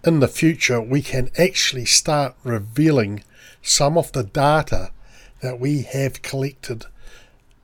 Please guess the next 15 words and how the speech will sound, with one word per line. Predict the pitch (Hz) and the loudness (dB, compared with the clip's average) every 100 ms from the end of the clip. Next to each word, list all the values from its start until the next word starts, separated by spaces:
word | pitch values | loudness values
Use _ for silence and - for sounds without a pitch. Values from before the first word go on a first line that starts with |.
| _ - | _ -6
in | 131 131 131 - _ _ _ - - | -2 -2 -4 -8 _ _ _ -20 -8
places | 135 127 - 120 - | -4 -2 -2 -2 -4
like | - 110 107 - | -4 -6 -6 -8
this. | 104 - - - - - - - _ _ - _ _ _ - - - - - - - - - _ _ _ _ _ _ _ - - _ - - _ _ - _ _ _ _ _ _ - - - - - - | -6 -4 -4 -4 -12 -20 -20 -20 _ _ -20 _ _ _ -20 -20 -20 -20 -20 -20 -20 -20 -20 _ _ _ _ _ _ _ -20 -20 _ -20 -20 _ _ -20 _ _ _ _ _ _ -20 -20 -20 -20 -20 4
Okay, | 202 185 208 165 117 | 6 8 8 6 6
this | 117 180 - | 4 4 6
week | 190 127 - - - - - - - - | 4 4 -2 -18 -20 -16 -16 -16 -20 -2
I | 143 | 0
would | 139 143 | 0 2
like | 180 196 - | 2 2 -2
to | - | -12
talk | - 147 131 - - | -2 2 2 0 -4
a | |
little | 123 135 143 | -2 0 0
bit | 113 117 | 0 -2